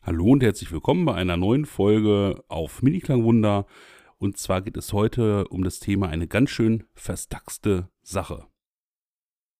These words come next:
Verrückt, das ganze Thema Elektrostarten, das ist absolut verrückt. Ich hatte ja, ähm,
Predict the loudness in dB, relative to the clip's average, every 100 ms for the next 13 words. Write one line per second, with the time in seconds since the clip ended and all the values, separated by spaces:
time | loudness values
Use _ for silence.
0 | _ _ _ _ -20 -4 -2 2 2 0
1 | -12 -4 -4 -2 -4 -4 -4 -2 -2 -4
2 | -8 -12 -6 -6 -4 -6 -8 -10 -14 -16
3 | -12 -12 -8 -8 -6 -4 -6 -2 -2 -2
4 | -16 -20 -20 -20 -16 -10 -4 -4 -2 -2
5 | -2 -4 -4 -6 -4 -4 -6 -8 -12 -12
6 | -14